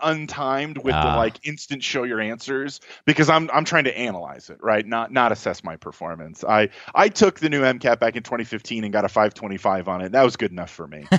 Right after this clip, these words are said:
Speaker 2: <laughs> Five twenty-five. Oh man, don't, don't show off. Come on.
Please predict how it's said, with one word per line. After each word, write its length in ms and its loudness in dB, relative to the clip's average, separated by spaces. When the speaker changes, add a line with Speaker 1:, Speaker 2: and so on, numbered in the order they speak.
Speaker 2:
<laughs> 260 -2
Five 360 0
twenty-five. 640 -4
Oh 280 6
man, 540 2
don't, 240 4
don't 300 4
show 280 0
off. 280 -2
Come 180 0
on. 340 -2